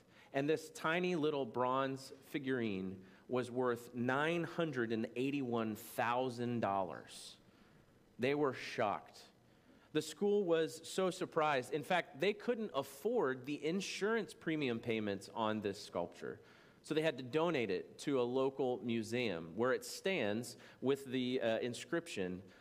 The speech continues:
"The most expensive paperweight." Truly knowing what you've been given changes everything.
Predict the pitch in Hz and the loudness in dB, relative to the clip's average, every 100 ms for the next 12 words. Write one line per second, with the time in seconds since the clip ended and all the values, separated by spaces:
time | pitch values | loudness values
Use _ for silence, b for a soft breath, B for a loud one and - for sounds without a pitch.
0 | B - 113 127 151 151 - - 107 - | B -2 2 2 2 -2 -10 -10 -10 -10
1 | - 123 120 123 117 - 113 - 87 76 | -4 -4 -2 -4 -6 -2 -2 -2 -2 -4
2 | 60 - - - - - - - - - | -6 -12 -20 -20 -20 -20 -20 -20 -20 -20
3 | - - - - - B B - 208 254 | -20 -20 -20 -20 -20 B B 0 2 4
4 | 233 180 175 190 156 143 - 170 156 156 | 4 4 4 4 4 2 0 -2 0 0
5 | 139 143 110 104 120 120 B B - - | 2 2 2 0 -2 -6 B B -8 -2
6 | 165 175 185 165 170 151 - - 127 110 | 2 2 2 0 -2 -2 -6 0 2 2
7 | 104 - 67 | -2 -4 -6